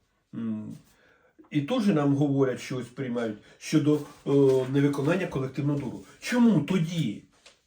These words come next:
вибірковість є у виконанні колективного договору? Ось є галузева угода, яка встановлює мінімальні і обов'язкові для виконання. Пункт три два один. Підвищення заробітної плати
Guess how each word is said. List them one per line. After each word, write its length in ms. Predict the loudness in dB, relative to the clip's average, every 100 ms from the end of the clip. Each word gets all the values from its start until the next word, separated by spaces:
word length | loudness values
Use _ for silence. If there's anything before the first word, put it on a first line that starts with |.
| _ _ -6
вибірковість 920 | 0 2 2 4 4 4 2 -4 -14 -16
є 340 | -14 -6 -4 -4 -8 -10
у 80 | -6
виконанні 540 | -4 -4 -6 -4 -4 -4
колективного 560 | -8 -10 -8 -8 -6
договору? 460 | -8 -10 -12 -20 -20 _ -18 -2
Ось 220 | -2 0
є 60 | 0
галузева 480 | -2 -2 -2 -2
угода, 400 | -4 -8 -10 -10
яка 260 | -10 -8 -8 -8
встановлює 540 | -10 -6 -2 -2 -4 -12 -16 -10
мінімальні 520 | -8 -6 -6 -4 -6
і 60 | -8
обов'язкові 580 | -10 -10 -10 -10 -8 -8
для 140 | -8
виконання. 540 | -10 -8 -8 -8 -10 -12
Пункт 400 | -8 -8 -8 -14 -20 _
три 220 | -8 -6
два 240 | -6 -8 -10
один. 400 | -10 -12 -14 -14 -14
Підвищення 540 | -6 -6 -4 -8 -8
заробітної 400 | -10 -12 -14 -16
плати 480 | -8 -8 -6 -14